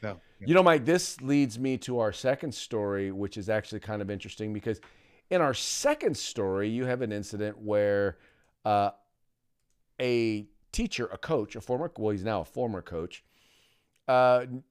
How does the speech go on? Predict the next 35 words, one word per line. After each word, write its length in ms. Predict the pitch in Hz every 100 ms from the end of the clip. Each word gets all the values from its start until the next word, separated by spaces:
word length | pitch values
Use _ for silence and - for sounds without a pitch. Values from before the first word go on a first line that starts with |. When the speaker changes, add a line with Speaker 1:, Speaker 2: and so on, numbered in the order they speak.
| -
Speaker 2:
noticed 500 | 135 156 185 190 -
in 160 | 160
a 60 | 143
video, 460 | 107 156 170 131 117
someone 300 | - 135 151
showed 240 | - 120
him 80 | 123
in 80 | 131
a 40 |
video 360 | 110 98 107 113
where 180 | 107
a 40 | 110
student 420 | - - 117 131
had 220 | 107 98
a 60 | 113
gun 400 | 92 92 87 92
on 200 | 92 104
campus. 420 | 135 175 170 92
They 120 | 107
brought 300 | 98 101 101
a 60 | 127
gun 300 | 104 92 95
onto 180 | 87 92
campus 400 | - 85 - 104
in 80 |
a 40 | 117
backpack. 520 | 160 196 - 78 - _ - _ _ _
He 140 | - 151
co-, 240 | 151 123
he 120 | 98
went, 320 | 110 127 151 -
he 120 | - 110
confronted 540 | 95 - 107 120 143
the 60 | 156
student. 520 | - 143 131 156